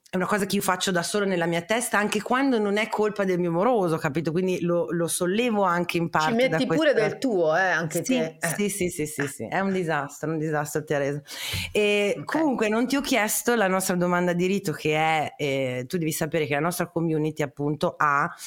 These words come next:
Speaker 1: una santa protettrice del disagio, giusto? Perché visto che navighiamo così, capito, nella sfiga, nel disagio, eccetera, e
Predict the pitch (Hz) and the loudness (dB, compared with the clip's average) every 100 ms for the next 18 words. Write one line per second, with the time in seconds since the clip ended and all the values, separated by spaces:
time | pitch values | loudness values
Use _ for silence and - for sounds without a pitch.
0 | - - 214 202 196 165 170 156 147 160 | -14 -4 -2 0 0 0 0 -2 -2 -4
1 | - 147 151 139 131 131 123 120 131 143 | -4 -4 -2 -2 -2 0 0 -2 -2 -2
2 | 135 127 - 160 - - 156 151 - 151 | -2 -4 -8 -8 -8 -6 -4 -4 -2 -2
3 | 180 202 196 165 156 151 156 156 160 156 | -2 -2 -2 -2 0 -2 0 0 0 -2
4 | 156 143 151 - 135 156 - 151 151 143 | -4 -2 -2 -2 -4 -6 -4 -2 -2 -2
5 | - - 156 151 156 143 160 156 151 147 | -4 -4 -2 0 0 0 0 0 -2 -2
6 | 147 147 151 151 160 190 190 208 220 - | 0 2 2 2 0 -2 0 0 -2 -8
7 | - - - - - - 202 190 185 - | -14 -16 -20 -20 -10 0 2 2 0 -4